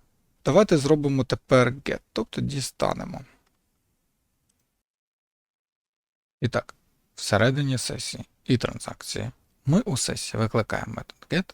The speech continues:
типізуємо, передаємо наш person, щоб отримати його, і як, під якою ай ді-шкою ми хочемо отримати. Під один. А, під один.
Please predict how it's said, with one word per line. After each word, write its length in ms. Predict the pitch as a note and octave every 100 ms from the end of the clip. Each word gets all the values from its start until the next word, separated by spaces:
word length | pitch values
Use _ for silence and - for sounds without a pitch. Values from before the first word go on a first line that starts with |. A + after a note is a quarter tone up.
| _
типізуємо, 760 | C3+ B2+ B2 A#2+ B2 B2 - -
передаємо 420 | - G#2+ - - - -
наш 200 | - -
person, 420 | - - F#3 F#3+
щоб 220 | - - -
отримати 440 | - - - A#2+
його, 220 | C3 E3 - - - - - - _
і 260 | F3+ A#3 C4
як, 220 | C3+ B2+ A#2
під 200 | D3 B2+
якою 360 | A2+ E3+ E3
ай 100 | A#2+
ді-шкою 340 | A#2 C#3+ - A2+
ми 100 | G#2+
хочемо 360 | A#2 - G#2+
отримати. 400 | - G#2+ A2+ - _
Під 180 | F3 D#3
один. 320 | A#2+ - - _ _ _ -
А, 140 | - - -
під 180 | D3+ -
один. 260 | B2+ A2+